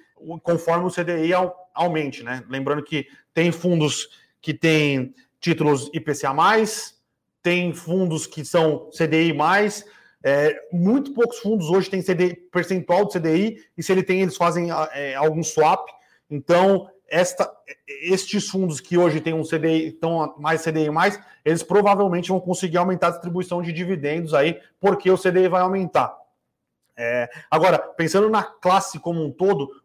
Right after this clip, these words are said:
os fundos imobiliários têm apanhado nos últimos dias, porque os fundos de shopping, os fundos de laje corporativa,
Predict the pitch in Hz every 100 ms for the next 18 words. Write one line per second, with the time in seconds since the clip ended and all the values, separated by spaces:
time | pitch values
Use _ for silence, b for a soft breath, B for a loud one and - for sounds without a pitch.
0 | - 190 190 - - - - 233 208 202
1 | 185 185 151 156 156 180 180 - b b
2 | _ - 185 190 - 160 - 170 165 165
3 | 151 151 165 139 127 175 - b b -
4 | 180 190 190 - 196 190 180 - 170 160
5 | 160 160 - 170 165 147 147 151 151 151
6 | 139 160 143 - 180 160